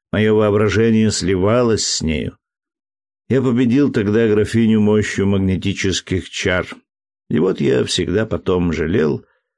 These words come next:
что не владел этой женщиной окончательно. Но в тот момент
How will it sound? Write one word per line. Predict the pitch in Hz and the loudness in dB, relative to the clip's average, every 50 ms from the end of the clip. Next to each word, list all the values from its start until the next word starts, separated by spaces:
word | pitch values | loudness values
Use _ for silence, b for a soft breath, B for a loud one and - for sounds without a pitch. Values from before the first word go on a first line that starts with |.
| _ _ _ _ _ _ _ - | _ _ _ _ _ _ _ -16
что | - - - 156 | -8 -4 -2 -2
не | 160 180 180 | 0 0 0
владел | 156 139 147 139 107 87 101 113 123 127 120 | 2 2 2 2 2 2 2 2 4 4 2
этой | 113 - - 101 | 2 2 2 0
женщиной | 92 82 85 98 101 104 101 - - 87 87 85 | 0 2 2 2 0 0 0 -2 -2 -2 -2 -2
окончательно. | 82 - - 82 80 78 - - 85 80 78 - - 73 - - - 78 76 - _ _ _ _ _ _ _ _ | -2 -4 -4 -4 -4 -4 -4 -4 -4 -4 -4 -6 -8 -10 -12 -12 -12 -14 -16 -16 _ _ _ _ _ _ _ _
Но | - 123 135 | -4 -4 -4
в | 127 | -2
тот | - 131 113 113 | -2 -4 -2 -2
момент | - 104 101 104 117 120 107 98 - - - | -2 0 2 2 2 2 0 -2 -4 -10 -18